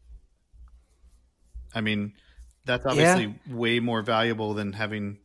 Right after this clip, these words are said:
Speaker 1: Ferris wheels and roller coasters and stuff like that. But keep the Cyclone,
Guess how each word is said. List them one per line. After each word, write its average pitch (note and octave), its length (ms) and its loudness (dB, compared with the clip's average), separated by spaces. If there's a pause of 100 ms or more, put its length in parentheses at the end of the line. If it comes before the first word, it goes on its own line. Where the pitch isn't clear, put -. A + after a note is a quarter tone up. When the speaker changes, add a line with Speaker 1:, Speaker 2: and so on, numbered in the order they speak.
(360)
Speaker 1:
Ferris A2+ 480 -2
wheels A2+ 380 -4
and G2 320 -8
roller G#2+ 240 -4
coasters G#2 400 -6
and G#2+ 80 -10
stuff G2+ 180 -8
like G#2 120 -8
that. G#2+ 200 -2
But E3+ 160 -4
keep G#2+ 220 -4
the A2 60 -8
Cyclone, G2+ 520 -4